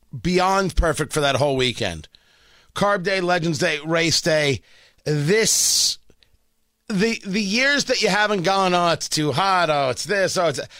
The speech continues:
it, all the excuses are out the window. Boo! That's out the window, by the way. I'm the Michael Winslow of my generation. I'm the Rich Little of Indianapolis. Sorry, Joey Molinaro.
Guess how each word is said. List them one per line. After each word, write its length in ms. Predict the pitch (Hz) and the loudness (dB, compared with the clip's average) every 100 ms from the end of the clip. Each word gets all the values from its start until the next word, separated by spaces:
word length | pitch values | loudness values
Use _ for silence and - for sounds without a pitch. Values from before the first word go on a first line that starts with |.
| - - | -10 -2
it, 240 | 180 160 190 | -2 -2 0
all 240 | 190 196 | 2 2
the 100 | 190 | 2
excuses 500 | 170 - 185 156 143 | 0 0 0 2 2
are 100 | 147 | 2
out 180 | 135 - | 2 0
the 80 | 127 | 0
window. 340 | 120 110 101 - _ | 0 0 -4 -8 _
Boo! 680 | 587 571 466 403 349 311 277 - - | 2 4 4 4 4 2 -2 -8 -4
That's 260 | 156 151 - - - | -2 -2 -6 -8 -4
out 180 | 151 - | -2 0
the 80 | |
window, 400 | 139 139 131 110 - - - | 0 2 2 0 -4 -14 -6
by 220 | 123 120 | -2 0
the 80 | 110 | -2
way. 80 | - - | -4 -6
I'm 80 | 135 | -2
the 40 | |
Michael 280 | 143 135 120 | 0 0 -2
Winslow 300 | 120 120 113 | -4 -2 -2
of 40 | 104 | -2
my 140 | 104 | -4
generation. 600 | 101 98 98 98 - 87 - - | -4 -6 -6 -6 -6 -10 -16 -6
I'm 260 | 180 214 185 | 0 0 2
the 100 | 156 | 0
Rich 260 | 160 180 156 | 0 -2 -2
Little 460 | 151 175 113 92 - - - _ - | 0 0 0 -2 -12 -20 -20 _ -2
of 200 | 151 147 | 0 0
Indianapolis. 880 | 180 165 156 143 139 131 113 104 - - | 0 2 4 2 2 0 0 0 -2 0
Sorry, 280 | - 135 | 0 0
Joey 220 | 107 101 98 | -2 -4 -4
Molinaro. 540 | 95 92 92 87 | -6 -6 -6 -8